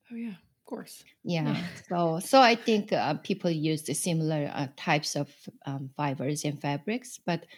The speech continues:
Speaker 2: uh, when I make jogakbo or bojagi as an artwork, I want to experiment with the different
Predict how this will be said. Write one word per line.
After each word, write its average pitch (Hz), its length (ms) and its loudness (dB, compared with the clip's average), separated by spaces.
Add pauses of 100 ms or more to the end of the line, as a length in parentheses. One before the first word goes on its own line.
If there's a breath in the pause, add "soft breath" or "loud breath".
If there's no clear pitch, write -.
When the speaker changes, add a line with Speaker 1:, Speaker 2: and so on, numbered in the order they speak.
(340 loud breath)
Speaker 2:
uh, 165 220 -4
when 180 240 0
I 180 400 0 (120)
make 160 300 0 (240)
jogakbo 143 440 -4
or 143 360 -4
bojagi 143 480 -4
as 143 160 -2
an - 160 -10
artwork, - 720 -4 (380)
I 147 440 -2
want 147 300 -4
to - 140 -8
experiment 147 840 -4
with - 260 -6
the - 80 -8
different 151 520 -4